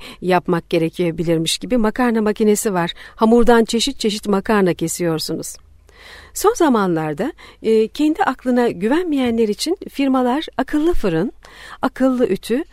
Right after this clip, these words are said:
akıllı kabak oyucu gibi aletler üretiyor. Akıllı ütü ne demek? Ütüyle boş vakitlerinde satranç mı oynayacaksın yoksa havuz problemin mi çözdüreceksin? Akıllı olsa ne olur,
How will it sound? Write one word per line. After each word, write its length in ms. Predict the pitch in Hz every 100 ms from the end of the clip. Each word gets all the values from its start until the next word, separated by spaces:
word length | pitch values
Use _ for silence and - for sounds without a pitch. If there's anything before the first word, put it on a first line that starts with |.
| - -
akıllı 380 | 240 - 269 262
kabak 440 | - 220 247 - -
oyucu 320 | 190 180 185
gibi 300 | 165 185 320
aletler 500 | 196 190 180 - 170
üretiyor. 580 | 156 156 - - - - _ _ _ _ - - - - -
Akıllı 400 | - 349 349 277
ütü 360 | - 175 151
ne 140 | 226 214
demek? 440 | 156 - - - _ - - - -
Ütüyle 560 | 285 311 277 247 226 185
boş 220 | 233 226
vakitlerinde 580 | 214 226 202 202 202 202
satranç 500 | - 202 269 320 214
mı 80 |
oynayacaksın 560 | 175 160 156 170 175 220
yoksa 360 | 208 214 240 220 - -
havuz 280 | - 196 240
problemin 500 | - 202 185 196 285
mi 100 | 233
çözdüreceksin? 760 | - 160 151 151 151 151 - 165 - - - -
Akıllı 360 | 240 - 247 233
olsa 260 | 180 -
ne 180 | 175 214
olur, 300 | 226 226